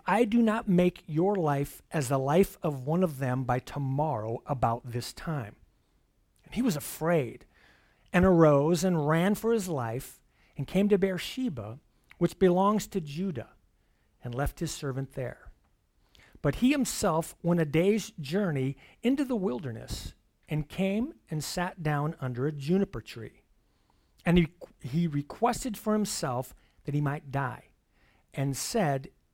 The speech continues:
"It is enough. Now, O Yahweh, take my life, for I am no better than my father's."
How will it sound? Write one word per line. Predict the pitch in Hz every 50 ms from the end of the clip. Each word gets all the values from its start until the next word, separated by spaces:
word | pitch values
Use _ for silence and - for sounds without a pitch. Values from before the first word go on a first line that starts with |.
| _ _ _
"It | - 202 190
is | 208 175 156
enough. | 175 165 160 165 160 131 - - - - - - _ _ _ _ _ _ _ _ _ _ -
Now, | 127 135 151 170 185 196 202 208 214 208 - _ -
O | 190 202 202
Yahweh, | 196 180 175 156 139 131 127 123 120 120 120 120 120 - _ _ _ _ _ -
take | - - 175 165 - -
my | 165 156 151 147
life, | 135 120 110 104 104 - - - - - _ _ _ _ _ _ _ _ _ _
for | - - - 156 151
I | 156 165
am | 180 165 160 156
no | 151 156 165 196 202
better | 170 160 160 139 120 120 120 120 123 - _ _ _ _ _ _ _ _ _ _ _ -
than | 113
my | 107 110 117 113
father's." | - - - 170 180 175 143 - - - - - -